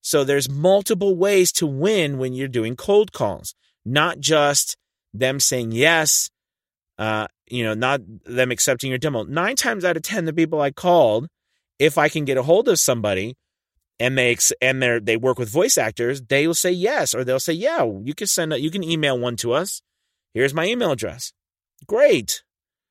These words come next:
You know, it's Bob at Bob's Production, bobsvideoproduction dot com. It's, I mean, it's perfect. Okay, so that's how simple it is to do a cold call. "Hello, my name is Anthony Pica.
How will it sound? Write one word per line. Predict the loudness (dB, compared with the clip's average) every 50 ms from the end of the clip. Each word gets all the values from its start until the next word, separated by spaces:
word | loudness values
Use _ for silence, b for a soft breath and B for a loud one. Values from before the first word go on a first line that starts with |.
| _ _ _ _ -12
You | -8 -4
know, | -4 -4
it's | -4 -4
Bob | -2 0 0 2 2 4 4 4 4
at | 4 2 0
Bob's | 0 0 0 0 -2 -4
Production, | -6 -6 -2 2 2 2 2 0 -4 -6 -6 -4 -2
bobsvideoproduction | 0 2 2 2 0 0 0 2 2 2 2 2 0 0 0 0 -2 -2
dot | 0 0 -2 -2
com. | -4 -4 -4 -4 -6 -8 -10
It's, | -10 -10 -8
I | -8
mean, | -6 -6 -6 -6 -6 -10 -12 _ _ _ _ _ _ -6
it's | -6 -6 -6 -6
perfect. | -6 0 2 2 2 2 0 -6 -12 _ -18 -20 -20 _ _ _ _ _ _ _ _ _ _ _ _ _ -14 -10
Okay, | -6 -2 0 0 0
so | 0 0 2 4 4 4 4 2 0 _ _ _ _ _ _ _ _ _ _
that's | -6 2 4 4 4 4 2 2
how | 2 2
simple | 2 2 2 2 2 2 2 2 4
it | 4
is | 4 2 0
to | -2 -4
do | -4 -2 -2
a | -4
cold | -4 -2 -4 -2 -2 -4 -8
call. | -10 -10 -10 -10 -12 -18 -20 _ _ _ _ _ _ _ _ _ _ _ _ _ -6
"Hello, | 0 4 6 8 8 8 8
my | 6 4 0
name | 0 0 -2
is | -2 -2 -2
Anthony | -2 -4 -4 -4 -6 -6 -6
Pica. | -4 -4 -2 0 2 2 4 4 2 0